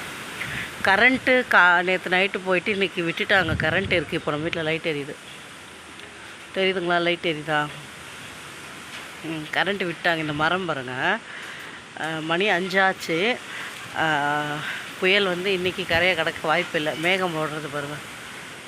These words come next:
பயங்கர ஸ்பீடா ஓடிட்டுருக்கு. அவ்வளோ காத்து.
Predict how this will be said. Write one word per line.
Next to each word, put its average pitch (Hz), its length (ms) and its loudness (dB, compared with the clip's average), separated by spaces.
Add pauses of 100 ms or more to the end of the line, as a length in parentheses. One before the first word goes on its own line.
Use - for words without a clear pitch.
(180)
பயங்கர 202 400 0
ஸ்பீடா 196 500 0
ஓடிட்டுருக்கு. 165 440 -4
அவ்வளோ 175 280 -2
காத்து. 170 420 2